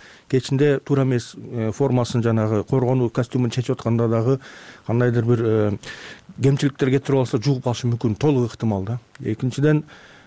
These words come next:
кайсыл мамлекетте дарыгерлер ооруган эмес, ошондо мисал келтирип койсо жакшы болот эле да, ушул жердечи айтылып аткандан кийин. Кыргызстанда ооруп атат дегенден кийин башка мамлекеттер, а, ооруп айтат десе,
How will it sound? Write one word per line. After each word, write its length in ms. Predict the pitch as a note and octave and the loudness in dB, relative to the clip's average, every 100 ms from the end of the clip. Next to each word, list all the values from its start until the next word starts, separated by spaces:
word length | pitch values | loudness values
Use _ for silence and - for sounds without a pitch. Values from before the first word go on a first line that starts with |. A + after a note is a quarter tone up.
| - | -6
кайсыл 300 | - D#3 D3+ | -2 0 2
мамлекетте 580 | D3+ D3+ C#3+ C#3 - F3 | 2 2 2 -2 0 0
дарыгерлер 540 | B2 C3+ C3+ C#3 B2+ | 2 0 2 2 4
ооруган 380 | B2 C#3 C3 C3 | 4 2 2 0
эмес, 240 | C3 A2+ | 0 -2
ошондо 340 | A2 - A#2+ A2+ | -6 -2 0 0
мисал 360 | A#2 B2+ A2+ G#2 - | 0 0 0 -2 -6
келтирип 320 | B2 - A2+ | -8 -6 -4
койсо 220 | B2 - | -2 0
жакшы 240 | A#2 - C3+ | -2 2 2
болот 180 | B2 - | 2 0
эле 60 | |
да, 60 | A#2 | 0
ушул 160 | C#3+ A#2 | 0 2
жердечи 240 | C3+ C#3+ | 0 0
айтылып 260 | G#2+ G#2+ A2 | -4 0 -4
аткандан 280 | - G#2+ G2 | -2 -2 0
кийин. 160 | F#2 E2 | -2 -6
Кыргызстанда 480 | - A#2+ - C3 | -2 -2 2 2
ооруп 160 | C#3 C#3+ | 2 2
атат 120 | D3 - | -2 0
дегенден 200 | C#3+ C#3+ | 2 4
кийин 100 | D3+ | 2
башка 200 | C#3 D#3 | 0 0
мамлекеттер, 420 | D3+ D3 D3 C#3+ | 2 0 -2 -2
а, 100 | D3+ | 2
ооруп 320 | B2+ E3+ F3+ D#3+ | 4 4 4 2
айтат 220 | C#3+ C3 - | 0 -4 -4
десе, 300 | B2 D3+ | -2 -2